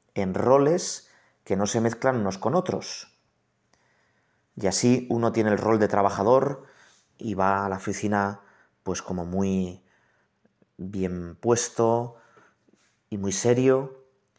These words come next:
y luego tiene el rol de juerguista y con sus amigos se comporta de otra manera, y luego tiene el rol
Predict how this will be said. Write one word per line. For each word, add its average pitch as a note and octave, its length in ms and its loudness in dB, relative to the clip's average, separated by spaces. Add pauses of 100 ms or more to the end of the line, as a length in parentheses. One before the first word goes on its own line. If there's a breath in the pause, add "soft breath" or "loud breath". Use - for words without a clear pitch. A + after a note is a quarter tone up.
(140)
y A#2 100 -4
luego A2 240 4
tiene A2+ 160 0
el G2 200 2
rol A#2 260 2
de A2+ 60 0
juerguista A#2 800 0
y F#2+ 80 -10
con G2 140 -6
sus F#2+ 120 -8
amigos G#2 320 0
se G#2 100 -6
comporta G2+ 420 -2
de G2 40 0
otra G2+ 140 -2
manera, C#3 380 -4 (580 soft breath)
y A2 100 -4
luego A2+ 260 4
tiene A#2+ 180 2
el A2 100 4
rol B2 500 2